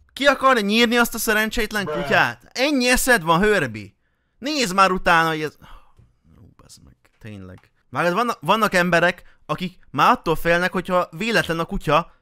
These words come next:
Speaker 1: megeszik a földre egy leesett csoki darabot, hogy nem lesz baj a kutyának a csokitól. Ez a tag meg pálinkát akar adni a kutyának, meg algopirint, meg nurofent, meg minden szart ad a kutyának, hogy hát, ha jobban lesz tőle.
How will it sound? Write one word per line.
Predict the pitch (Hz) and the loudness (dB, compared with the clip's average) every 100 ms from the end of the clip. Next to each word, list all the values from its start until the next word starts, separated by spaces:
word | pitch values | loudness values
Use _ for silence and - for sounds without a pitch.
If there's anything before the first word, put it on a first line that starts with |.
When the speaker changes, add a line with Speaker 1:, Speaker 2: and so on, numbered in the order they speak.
| _ _ | _ _
Speaker 1:
megeszik | 160 190 156 165 | -4 -2 -4 -8
a | - | -10
földre | - 196 139 143 | -6 -4 -2 -2
egy | 143 | 0
leesett | 160 143 147 - | -2 -2 -6 -4
csoki | 113 143 | -4 -4
darabot, | 120 117 113 123 | -6 -6 -8 -6
hogy | - | -4
nem | 120 | -4
lesz | 127 117 | -6 -6
baj | 117 131 | -6 -6
a | 110 | -6
kutyának | - 117 107 - | -6 -6 -8 -6
a | |
csokitól. | - - 85 - 73 - _ _ - | 0 0 -2 -16 -20 -20 _ _ -14
Ez | 160 | -12
a | 165 | -2
tag | 170 190 202 - - | 4 4 2 -10 -14
meg | 139 | -6
pálinkát | - 220 175 131 131 139 | 4 4 4 -2 -6 -6
akar | 131 156 | -4 -2
adni | 151 | -2
a | 120 | -6
kutyának, | 139 143 151 - | -4 -2 -2 -2
meg | 120 | -10
algopirint, | 127 160 175 180 - 190 | -2 0 2 6 6 6
meg | 165 139 | -2 -2
nurofent, | 135 147 143 165 160 | -2 -2 -2 -4 -4
meg | 165 | -8
minden | 208 160 120 | -8 -8 -8
szart | - 131 117 | -4 -4 -4
ad | 117 | -12
a | |
kutyának, | 104 117 113 120 131 | -10 -10 -8 -8 -10
hogy | 120 | -6
hát, | 180 170 - | 0 0 0
ha | 135 | -10
jobban | 127 113 | -10 -12
lesz | 107 107 - | -14 -18 -20
tőle. | 92 95 101 | -20 -20 -20